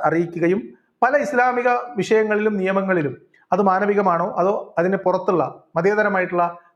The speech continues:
മൂല്യങ്ങളുണ്ടോ ധാർമ്മികതയുണ്ടോ ഇതൊക്കെ ചർച്ച ചെയ്യാൻ വേണ്ടി വിളിച്ചാൽ ആരും വരാത്തതിന്റെ കാരണം ഇതാണ്.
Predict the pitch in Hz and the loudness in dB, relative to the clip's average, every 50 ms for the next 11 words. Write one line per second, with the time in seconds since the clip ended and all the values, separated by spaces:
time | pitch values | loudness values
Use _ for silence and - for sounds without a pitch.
0 | _ - 165 180 190 196 190 185 175 165 160 165 160 151 143 - 160 160 170 170 | _ -2 0 0 2 2 2 0 0 0 0 0 0 0 0 2 2 0 0 0
1 | 175 170 175 160 156 151 156 147 139 147 - 170 180 180 180 - 156 147 147 - | -2 -2 -2 -2 -2 -2 -2 -2 -4 -2 -2 -2 -2 -2 -2 -2 -2 -4 -2 -2
2 | 165 160 160 156 151 151 151 139 135 135 - 147 147 156 151 - - - - - | -2 -2 0 -2 -2 -2 0 -2 -2 -2 0 -2 -2 -2 -2 -10 -18 -14 -4 0
3 | 143 156 180 185 185 165 147 143 160 160 160 175 170 170 - - 135 135 135 143 | 0 2 2 2 2 2 2 2 2 2 0 -2 -4 -4 -2 -2 -2 -2 0 -2
4 | 131 123 127 110 117 | -4 -4 -6 -8 -12